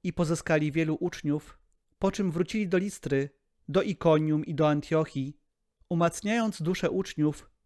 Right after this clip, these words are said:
zachęcając do wytrwania w wierze, bo przez wiele ucisków trzeba nam wejść do Królestwa Bożego.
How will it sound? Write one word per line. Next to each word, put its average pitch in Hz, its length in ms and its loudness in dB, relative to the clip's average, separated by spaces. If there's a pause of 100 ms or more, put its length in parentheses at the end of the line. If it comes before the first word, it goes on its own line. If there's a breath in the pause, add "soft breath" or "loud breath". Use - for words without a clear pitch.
(140)
zachęcając 156 720 0
do 151 100 2
wytrwania 147 480 0
w 123 60 -6
wierze, 139 500 0 (720)
bo 160 100 2
przez 160 220 -2
wiele 226 260 6
ucisków 208 640 -2
trzeba 160 320 2
nam 151 200 0
wejść 160 320 0
do 156 120 0
Królestwa 147 500 -2
Bożego. 143 580 -2